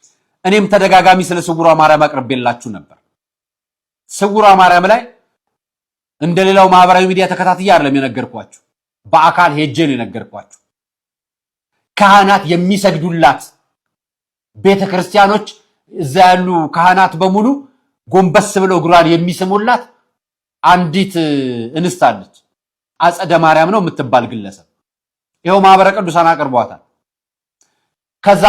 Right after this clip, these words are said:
በኋላ ብፁዕ አቡነ ቀለሚንጦስ ምን አደረጉ? የሰሜን ሸዋ ሀገረ ስብከት ሊቀ ጳጳስ ናቸው። ምን ተደረገ? ምንም።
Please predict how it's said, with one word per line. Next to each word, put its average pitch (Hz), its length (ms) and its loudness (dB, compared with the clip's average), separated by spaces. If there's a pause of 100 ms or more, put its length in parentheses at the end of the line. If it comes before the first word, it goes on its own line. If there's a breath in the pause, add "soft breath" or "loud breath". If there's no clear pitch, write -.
በኋላ 202 320 4 (500)
ብፁዕ 165 220 -4
አቡነ 196 260 4
ቀለሚንጦስ 190 460 -4
ምን 165 120 -4
አደረጉ? 123 360 -4 (960)
የሰሜን 190 320 -2
ሸዋ 185 140 2
ሀገረ 170 240 2
ስብከት 160 260 -6
ሊቀ 160 200 -6
ጳጳስ 151 340 0
ናቸው። 104 280 -20 (440)
ምን 185 120 -4
ተደረገ? 190 420 2 (240)
ምንም። 135 240 -8